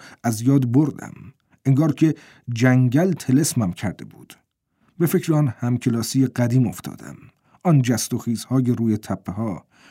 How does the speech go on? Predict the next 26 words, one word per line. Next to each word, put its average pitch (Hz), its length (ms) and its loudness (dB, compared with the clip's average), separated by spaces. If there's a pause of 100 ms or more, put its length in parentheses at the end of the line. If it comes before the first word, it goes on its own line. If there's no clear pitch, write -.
شوخی‌ها 151 600 0
و 131 200 4 (200)
شیطنت‌هاش. - 1080 -2 (420)
و 117 80 0
بعد 143 320 2
آن 131 180 4
پسرک 120 500 -4
را 160 320 0 (300)
با 117 280 -4
آن 139 120 2
مرد 127 440 2
مقایسه 113 540 0
کردم 151 480 0
و 131 240 2 (360)
از - 120 -4
خودم 202 280 0
پرسیدم 160 640 -4
چرا 170 340 -6
من 139 460 2
نتوانم 87 540 -6 (380)
کارهایی 113 520 -2
را 104 120 -4
که - 160 -8
او 95 120 -4
کرده 92 340 -8
بکنم. - 420 -14